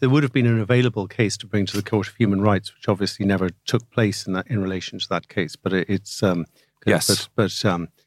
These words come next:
Speaker 1: only a few years later, her situation would have been absolutely unthinkable.
Speaker 2: But let's,
Speaker 1: And
Speaker 2: let's, let's move, move things on to the, the present day. And we got talking,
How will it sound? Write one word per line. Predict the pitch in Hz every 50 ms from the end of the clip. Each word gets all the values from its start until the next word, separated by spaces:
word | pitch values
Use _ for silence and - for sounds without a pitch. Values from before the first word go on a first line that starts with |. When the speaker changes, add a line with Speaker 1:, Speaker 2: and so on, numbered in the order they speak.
| _ -
Speaker 1:
only | 160 147 147 143 127
a | 110
few | 117 - - 120
years | 107 98 101 98 92 -
later, | 110 104 101 101 - 101 85 92 - _ _ _ _
her | - 104 98
situation | - - 123 - - 104 90 82 - - 92
would | 87
have | 87 90
been | - 90 87
absolutely | 90 90 - - - - - 107 92
unthinkable. | 82 85 - - 110 98 - _ - 90 80 -
Speaker 2:
But | - - -
let's, | 165 185 190 -
Speaker 1:
And | - -
Speaker 2:
let's, | 175 180 - -
let's | 160 170 165 -
move, | 175 156 151 135 113 - - -
move | 101 113 117 104
things | - 113 98 -
on | 101 90 85 85 80
to | - - 80
the, | 82 82 - - _ _
the | - 92
present | - - 113 104 101 101 85 76
day. | - 87 71 62 60 64 64 _ -
And | 87 95 101 - - -
we | 139 151 180 185
got | 170 - 131 131 -
talking, | - - 113 95 82 - - 82 85 82